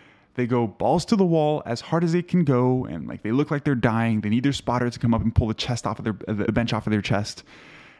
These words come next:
And so they, they're just training way, way, way too hard. For the majority of your training, you don't need to ever go to failure, but you do need to train hard. And if we look at the research, if you stop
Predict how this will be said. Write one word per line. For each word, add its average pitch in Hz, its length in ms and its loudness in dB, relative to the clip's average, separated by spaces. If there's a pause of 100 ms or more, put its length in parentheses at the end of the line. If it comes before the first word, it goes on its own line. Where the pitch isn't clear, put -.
And 120 120 -2
so 135 80 2
they, 123 100 4
they're 135 220 0
just 156 180 -4
training 120 260 2
way, 101 140 2
way, 101 160 0
way 135 440 2
too 110 160 -4
hard. - 200 -10 (600)
For 120 360 -4
the 110 100 -2
majority 113 520 2
of 233 80 2
your 254 100 4
training, 117 580 4 (200)
you 104 140 0
don't 117 260 2
need 143 200 4
to - 200 -4
ever 117 180 0
go 110 160 0
to 104 80 0
failure, - 480 -6 (460)
but 226 200 2
you 135 100 2
do 123 100 2
need 123 140 2
to - 60 -12
train 101 220 0
hard. 104 240 -6 (520)
And 113 80 0
if 107 100 -4
we 123 80 4
look 151 160 4
at - 80 0
the 233 80 2
research, - 640 -2 (320)
if - 240 -6
you 190 80 -2
stop 165 420 -4